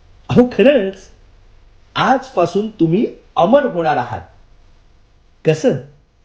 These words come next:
सांगतो. त्याआधी हे ऐका. काय, गेल्या महिन्यात मी भायखळा स्टेशनवर पुस्तक वाचत बसलो होतो. पु ल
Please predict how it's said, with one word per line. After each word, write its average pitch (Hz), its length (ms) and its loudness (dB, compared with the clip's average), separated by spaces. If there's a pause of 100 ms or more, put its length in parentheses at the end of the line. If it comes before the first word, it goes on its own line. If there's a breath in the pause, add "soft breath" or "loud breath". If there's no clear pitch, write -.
(200)
सांगतो. 120 320 -4 (760)
त्याआधी 240 320 2
हे 165 200 4
ऐका. 117 260 0 (1040)
काय, 180 260 2
गेल्या 156 360 0
महिन्यात 190 500 2
मी 190 140 -2
भायखळा 143 520 -2
स्टेशनवर 175 540 -2
पुस्तक 214 460 -4
वाचत 160 320 0
बसलो 123 280 -4
होतो. 87 200 -6 (800)
पु 160 120 0
ल 156 60 4